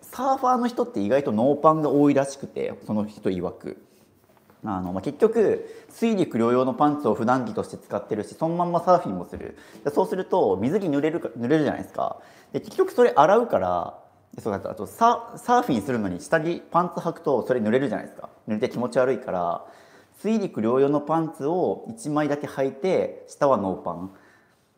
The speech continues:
で、サーフィンとかもやるし、日常生活もするから、その、旅のパッキングを減らすっていう点で、そういう水着にもなる水陸両用のパンツを使って、なんか、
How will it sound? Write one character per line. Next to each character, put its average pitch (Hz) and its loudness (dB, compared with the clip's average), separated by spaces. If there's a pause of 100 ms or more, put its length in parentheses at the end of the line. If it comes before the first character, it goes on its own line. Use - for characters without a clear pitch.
(140)
で、 175 -4
サ 190 -2
ー 185 -2
フ 170 -6
ィ 135 0
ン 110 -6
と 110 -4
か 107 -6
も 104 0
や 101 4
る 101 -2
し、 101 -4
日 117 -6
常 120 0
生 120 -2
活 101 -8
も 90 -10
す 101 -6
る 95 -6
か 90 -8
ら、 87 -4 (360)
そ 107 -6
の、 95 -2
旅 185 0
の 202 -2
パ 202 0
ッ 196 -6
キ 196 -6
ン 190 -2
グ 190 4
を - 0
減 180 -2
ら 185 2
す 190 -8
っ 190 -8
て 143 -4
い - 2
う 139 0
点 - -8
で、 98 -6
そ 104 -6
う 101 -2
い 98 -4
う 98 -6 (140)
水 123 -2
着 151 -4
に 165 -2
も 131 0
な 104 2
る 92 0
水 139 -4
陸 110 -6
両 98 -2
用 98 0
の 120 0
パ 110 -2
ン 104 -6
ツ 117 -6
を 131 0 (440)
使 - -6
っ 98 0
て、 110 -2
な 95 -2
ん 95 -6
か、 - -6